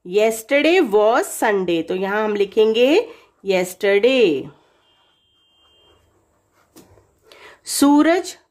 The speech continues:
talks loudly, एल ओ यू डी एल Y। The soldiers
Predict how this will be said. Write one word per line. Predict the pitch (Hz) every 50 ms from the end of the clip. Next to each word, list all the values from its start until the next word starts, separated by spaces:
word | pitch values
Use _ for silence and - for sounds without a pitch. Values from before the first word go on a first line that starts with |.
| _ _ _ -
talks | 220 214 214 220 233 285 415 - - - - - - _ _ _ _ _ _ _ _ _ _ _ _ -
loudly, | 214 226 240 247 269 294 277 262 277 269 269 254 226 185 156 139 123 - - _ _ _ _ _ _ _ _ _ _ _ _ _ _ _ _ _ -
एल | - 190 196 202 226 262 311 349 339 -
ओ | - 202 202 196 190 190
यू | 185 185 180 190 214 226 240 277 311 330
डी | 247 202 214 220 226 240 240 -
एल | - 185 185 190 190 190 185
Y। | 214 240 254 262 262 254 226 202 185 165 156 143 - - _ _ _ _ _ _ _ _ _ -
The | 196 202 196
soldiers | - - 285 277 294 302 320 302 302 359 320 320 320 339 339 330 -